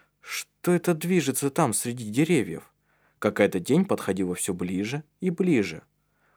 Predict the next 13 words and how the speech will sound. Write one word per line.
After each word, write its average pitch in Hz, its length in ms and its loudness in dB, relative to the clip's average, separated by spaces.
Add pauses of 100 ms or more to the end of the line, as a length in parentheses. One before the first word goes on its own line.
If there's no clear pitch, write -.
Кто-то 104 320 -2
бежал. 123 460 2 (380)
Нет, 120 360 2
скакал 131 520 6
на 98 120 2
четвереньках 147 680 2
среди 101 360 -2
елей. 104 540 -2 (1000)
Огромная 104 520 0
собака? 90 560 -6 (840)
Или 95 180 0
кто-то 139 300 0
еще? 156 480 -4